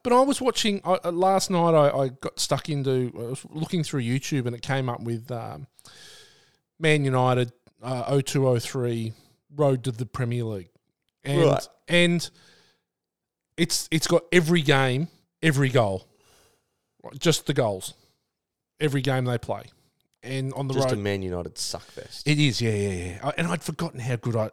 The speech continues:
Speaker 1: how much I loved Ruud van Nistelrooy. Fuck, he was a good player. But back then, like, it was, Arsenal was, they got a, they had a, standard Arsenal, they had a massive lead and they got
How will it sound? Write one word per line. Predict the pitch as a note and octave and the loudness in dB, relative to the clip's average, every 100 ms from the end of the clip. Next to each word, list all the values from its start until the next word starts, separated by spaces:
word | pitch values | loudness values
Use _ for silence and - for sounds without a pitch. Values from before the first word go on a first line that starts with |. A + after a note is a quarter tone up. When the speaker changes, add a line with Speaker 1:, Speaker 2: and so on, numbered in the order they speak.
| - | -6
Speaker 1:
how | A#2+ B2+ | -2 -2
much | A#2 - | -2 -4
I | |
loved | G#2+ G#2+ G#2 | -4 -6 -6
Ruud | G#2+ F#2+ | -8 -6
van | G2+ G2 | -6 -6
Nistelrooy. | G2 - F#2+ F#2 | -8 -8 -10 -10
Fuck, | - - - | -12 -16 -12
he | G#2 | -10
was | F#2 | -10
a | F2 | -10
good | F2 | -14
player. | - D#2+ - _ _ _ _ _ _ _ | -14 -16 -18 _ _ _ _ _ _ _
But | E3 D3 - _ _ _ _ _ _ _ - _ _ _ _ _ _ _ _ _ _ _ _ _ _ _ _ _ _ _ _ _ - - - | 2 2 0 _ _ _ _ _ _ _ -18 _ _ _ _ _ _ _ _ _ _ _ _ _ _ _ _ _ _ _ _ _ -20 -10 -4
back | C#4 - | -4 -2
then, | - F3 E3 F2+ A2 _ _ _ - | 2 4 4 0 -12 _ _ _ -4
like, | D3 F3 - | 0 2 2
it | E3 | 2
was, | E3 D3+ - _ - | 4 2 -4 _ -2
Arsenal | D3 D#3+ - D3+ B2 - | 0 2 2 2 0 -4
was, | B2+ A#2+ - _ _ _ _ - | -6 -4 -6 _ _ _ _ -8
they | A#2+ | -4
got | B2+ | -2
a, | A2+ | -2
they | B2 C3+ C3 | 0 2 2
had | B2 A#2 | 0 -6
a, | A#2+ A#2 | -12 -6
standard | - D3 C3+ A#2 | -2 0 0 2
Arsenal, | A#2 A#2 D3 B2+ | 0 0 0 0
they | |
had | B2 | 0
a | A2+ | 0
massive | A#2+ - G#2+ | -2 -2 -4
lead | A2+ A#2 A2 | -2 -2 -2
and | A2 | -2
they | A2 | -2
got | A#2 | -6